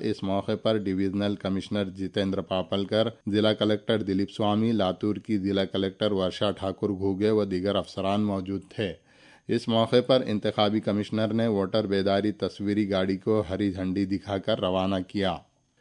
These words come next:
रियासत की बारह जिला परिषदों और एक सौ पच्चीस पंचायत समितियों के आम इंतखाबात के लिए दाखिल करदा उम्मीदवारी अरीज़े वापस लेने की आखिरी मोहलत सत्ताईस जनवरी है। धाराशिव जिले में पचपन जिला परिषद ग्रुपों के लिए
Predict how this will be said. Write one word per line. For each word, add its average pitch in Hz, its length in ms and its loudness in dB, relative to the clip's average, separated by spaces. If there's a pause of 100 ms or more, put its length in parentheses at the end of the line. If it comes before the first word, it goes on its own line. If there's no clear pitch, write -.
(360)
रियासत 123 500 4
की 160 140 4
बारह 120 400 6
जिला 113 280 2
परिषदों 113 540 2
और 127 140 6
एक 107 120 2
सौ 113 140 -2
पच्चीस 120 460 0
पंचायत 107 480 2
समितियों 107 600 0
के 120 200 0
आम 104 240 2
इंतखाबात 104 640 0
के 113 80 0
लिए 110 200 2
दाखिल 98 380 0
करदा 104 400 0
उम्मीदवारी 98 600 0
अरीज़े 98 400 0
वापस 98 380 0
लेने 98 340 -2
की 117 200 -4 (100)
आखिरी 98 320 0
मोहलत 98 380 -2
सत्ताईस 98 560 -2
जनवरी 95 520 -2
है। 101 240 -2 (640)
धाराशिव 117 480 4
जिले 117 300 4
में 127 200 4
पचपन 117 440 0
जिला 107 240 4
परिषद 104 500 -2
ग्रुपों 104 540 0
के 110 180 0
लिए 107 300 4